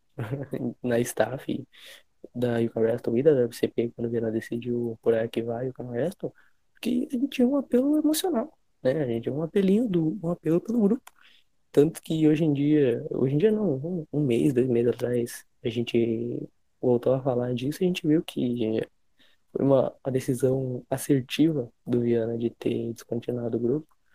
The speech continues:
porque realmente a gente vê que hoje a, a W C P alcançando dois mil membros, mano. A gente não sabe se a Yuka Wrestle iria alcançar dois mil membros,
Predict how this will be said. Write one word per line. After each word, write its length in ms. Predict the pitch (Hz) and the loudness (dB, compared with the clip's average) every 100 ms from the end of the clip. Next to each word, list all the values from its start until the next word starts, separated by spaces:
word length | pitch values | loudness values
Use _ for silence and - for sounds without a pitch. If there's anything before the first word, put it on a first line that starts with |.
| _ _ _ _ - | _ _ _ _ -6
porque 1120 | 127 - - 127 127 127 123 123 123 127 123 | -4 -6 -4 0 2 2 2 2 2 0 -2
realmente 560 | 143 170 180 190 - 127 | 0 2 2 -2 -6 -6
a 100 | 120 | -4
gente 300 | 127 139 139 | -4 -4 0
vê 320 | 139 156 151 | 2 2 0
que 100 | - | 2
hoje 320 | 147 156 147 123 | 2 2 2 0
a, 200 | 123 113 - - - | 0 -4 -6 -10 -2
a 60 | 131 | 0
W 180 | 139 139 | 2 2
C 140 | - | 2
P 140 | 131 147 | 2 2
alcançando 520 | - 143 - 139 143 | 0 -4 -4 -2 0
dois 240 | 131 156 | 2 2
mil 180 | 156 160 | 2 2
membros, 440 | 147 139 202 156 | 0 0 -2 -4
mano. 480 | 107 107 113 120 139 | -6 -8 -10 -14 -12
A 80 | - | -8
gente 180 | 127 170 | -6 -6
não 60 | 285 | -6
sabe 300 | 240 175 151 | -4 -2 2
se 80 | |
a 20 | 139 | 0
Yuka 220 | 131 127 | 0 -2
Wrestle 380 | 120 120 127 123 | -2 -2 -2 -2
iria 200 | 123 123 | 0 0
alcançar 380 | 120 123 - 120 | 0 -6 -6 -4
dois 160 | 120 | -2
mil 160 | 120 120 | -2 -2
membros, 320 | 120 131 180 | -2 -4 -8